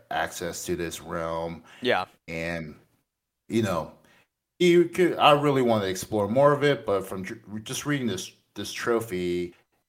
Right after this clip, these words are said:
Speaker 1: uh, collect one flower from each of the nine realms, it sounds like I'm gonna be visiting new ones and also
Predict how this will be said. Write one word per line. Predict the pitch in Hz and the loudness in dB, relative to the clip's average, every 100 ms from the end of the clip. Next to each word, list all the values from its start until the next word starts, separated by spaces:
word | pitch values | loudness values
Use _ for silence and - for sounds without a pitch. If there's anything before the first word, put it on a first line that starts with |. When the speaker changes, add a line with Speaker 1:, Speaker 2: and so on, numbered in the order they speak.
| _ | _
Speaker 1:
uh, | 90 | -8
collect | 87 - 104 95 | -8 -4 -4 -2
one | 90 | -6
flower | - 87 | -4 -4
from | 82 71 90 | -4 -10 -12
each | 92 | -12
of | 73 | -12
the | 82 | -10
nine | 85 85 | -8 -8
realms, | 85 85 82 82 | -8 -10 -10 -12
it | |
sounds | 87 107 107 | -4 -2 -2
like | 92 85 | -4 -6
I'm | 87 90 | -8 -8
gonna | 85 | -10
be | 78 87 | -8 -8
visiting | 85 98 90 87 90 87 | -6 -8 -6 -8 -6 2
new | 147 190 | 4 4
ones | 135 113 101 107 95 | 4 2 0 -4 -4
and | 92 | -4
also | 98 - 95 87 | -4 -2 -6 -6